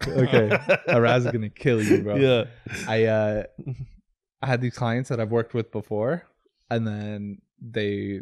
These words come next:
Speaker 2: they were moving, so I go to start taking them on showings, right? But the husband works out of town, so I was just, I, and all my communications with the husband, but he was out of town, so I took his wife and his kids on showings, okay?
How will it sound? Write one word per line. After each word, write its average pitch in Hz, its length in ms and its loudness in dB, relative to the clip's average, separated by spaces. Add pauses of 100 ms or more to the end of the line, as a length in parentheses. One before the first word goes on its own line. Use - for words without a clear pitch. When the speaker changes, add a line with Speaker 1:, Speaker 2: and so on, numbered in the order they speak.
Speaker 2:
they 107 120 0
were 104 140 0
moving, 113 480 -2
so 117 160 -4
I 101 100 -4
go 104 280 -4
to 107 200 -4
start 107 260 -8
taking 107 320 -8
them 107 120 -8
on 107 140 -8
showings, 107 420 -10
right? 113 220 -8
But 104 200 -8
the 104 140 -6
husband 110 600 -4 (500)
works 110 560 -6
out 104 180 -8
of 98 120 -16
town, 101 360 -10
so 107 160 -8
I 101 60 -6
was 101 180 -8
just, 107 340 -10 (520)
I, 110 120 -4
and 113 420 -6
all 143 200 2
my 123 140 -6
communications 104 680 -10
with 104 100 -14
the 101 100 -12
husband, 101 380 -12 (540)
but 117 80 -4
he 139 100 0
was 120 140 0
out 110 140 0
of 104 100 -8
town, 101 180 -8
so 101 160 -10
I 104 60 -8
took - 400 -10 (340)
his 107 180 -4
wife 101 440 -2
and 175 120 -8
his 170 160 -12
kids 101 500 -12 (220)
on - 160 -12
showings, - 420 -12
okay? 123 260 -12